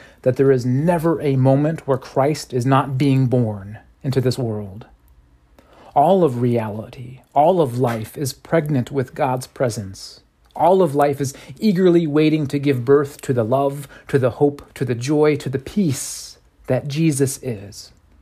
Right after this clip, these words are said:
This is the night when we celebrate that we don't have to strip ourselves of our humanity,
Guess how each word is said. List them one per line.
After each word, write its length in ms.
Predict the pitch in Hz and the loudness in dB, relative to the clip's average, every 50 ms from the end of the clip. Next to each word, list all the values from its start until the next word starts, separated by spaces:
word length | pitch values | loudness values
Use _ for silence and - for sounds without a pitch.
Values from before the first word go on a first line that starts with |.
| _ _ _ _ _ _ _ _ _ _ _ _ _ _ _ _ _ _ _ _ _ _ _ _ _ - - - - - - - - | _ _ _ _ _ _ _ _ _ _ _ _ _ _ _ _ _ _ _ _ _ _ _ _ _ -20 -20 -20 -20 -20 -6 0 2
This 160 | 175 175 - | 2 2 2
is 140 | 175 147 139 | 0 0 0
the 100 | 147 139 | 2 2
night 340 | 143 156 170 170 165 - | 4 4 2 2 0 -2
when 140 | 156 156 139 | -2 -2 0
we 100 | 139 139 | 2 0
celebrate 600 | 127 - - 143 147 160 156 147 165 165 160 160 | 0 0 -2 0 0 0 2 4 2 2 2 2
that 100 | - 127 | 0 0
we 140 | 131 139 143 | 2 0 0
don't 260 | 131 135 160 175 - | 2 4 2 2 0
have 320 | - - - 170 165 - - | -2 -4 -2 -2 -2 -2 -2
to 140 | - 143 | -4 -4
strip 340 | 127 - - - 180 180 - | -4 -4 -4 -4 -4 -2 0
ourselves 640 | 135 127 127 - - 143 143 147 151 151 139 - - | 0 0 -2 0 0 2 2 2 2 0 -4 -8 -6
of 160 | 143 123 123 | -2 0 2
our 100 | 117 117 | 2 2
humanity, 760 | - - - 143 131 127 135 147 156 - - 170 175 180 | 0 -2 -2 0 2 2 2 0 0 -4 -4 -4 -4 -6